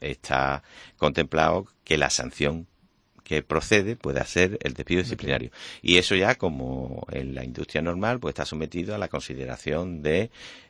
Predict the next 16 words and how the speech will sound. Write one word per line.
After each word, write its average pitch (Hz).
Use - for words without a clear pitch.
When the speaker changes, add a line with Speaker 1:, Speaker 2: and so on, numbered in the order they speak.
Speaker 1:
de 69
si -
hay 67
reclamación 69
por 71
parte 65
del 73
trabajador, 98
a 85
la 71
consi-, 73
a -
la 65
calificación 71
del 76
juez, -